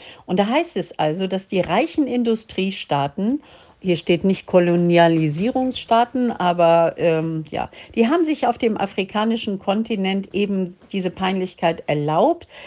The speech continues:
Sie hatten ja noch auf der Klimakonferenz von Glasgow beschlossen, die Finanzierung von fossilen Energieprojekten im Ausland zu stoppen.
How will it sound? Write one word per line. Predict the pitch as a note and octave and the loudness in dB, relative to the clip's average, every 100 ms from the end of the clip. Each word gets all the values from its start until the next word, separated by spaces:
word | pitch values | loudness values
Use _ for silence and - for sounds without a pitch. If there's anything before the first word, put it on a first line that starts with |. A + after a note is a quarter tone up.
| - | -12
Sie | - E3+ | -6 -4
hatten | C#4+ F#4+ | -2 2
ja | D4 G#3+ | 2 2
noch | G3 F3+ | 0 -2
auf | F3 E3+ | -6 -2
der | F3+ | -2
Klimakonferenz | E3+ - B3+ C#4+ A#3 - G3+ G3 F#3+ E3+ F3+ | -2 -4 0 0 -2 -2 -4 -2 -4 -4 -4
von | - D#3+ D#3 | -4 -2 -2
Glasgow | D3 D#3 B3+ - B3 A#3 | 0 0 0 0 0 0
beschlossen, | A3 - G#3 G3+ - G3+ G#3 - - - - _ - | -2 -2 -2 -2 -2 -4 -4 -12 -20 -20 -20 _ -6
die | G#3 G3 F#3 F3+ - | -2 0 0 -2 -4
Finanzierung | - - G3 F#3 F3+ - C#4+ E4 A3+ C#3+ C#3 - - | -8 0 2 2 0 -2 0 0 2 0 0 -8 -6
von | D#3+ D#3 | -2 -2
fossilen | E3 D#3+ - C4+ E4+ D4 | -2 -4 -2 -2 0 -2
Energieprojekten | A#3 A3+ G#3 G#3 C#4+ - F#3+ D#3+ D#3+ - D#3+ | 0 0 0 -4 -8 -4 -2 0 -2 -2 -6
im | C#3+ F3 - | -4 -4 -2
Ausland | - A#3 C4 C4 B3 B3 | 0 0 0 -2 -2 -4
zu | - B3 | -4 -6
stoppen. | - - D#3 - A#2 | -4 0 0 0 -8